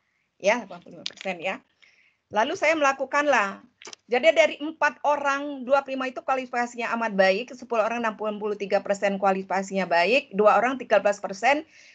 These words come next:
kualifikasi cukup. Nilai rata-rata yang diperoleh adalah delapan puluh lima enam puluh sembilan. Jadi kesimpulannya refleksinya ada di kompetisi itu adalah gurunya baik.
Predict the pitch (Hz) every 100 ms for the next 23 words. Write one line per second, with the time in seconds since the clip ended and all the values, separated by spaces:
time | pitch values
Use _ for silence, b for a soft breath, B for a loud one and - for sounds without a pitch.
0 | _ 240 233 226 208 214 262 254 226 220
1 | 214 196 - 226 262 302 254 247 226 226
2 | 220 220 214 196 240 233 208 214 240 -
3 | 214 226 233 240 254 247 220 220 202 220
4 | 220 208 196 196 190 185 180 160 180 B
5 | B - 214 208 392 262 - 226 196 208
6 | 196 269 254 233 214 214 208 240 277 -
7 | 214 233 202 214 196 190 190 196 - 190
8 | 269 - 196 196 214 247 185 190 180 202
9 | 196 - 185 190 180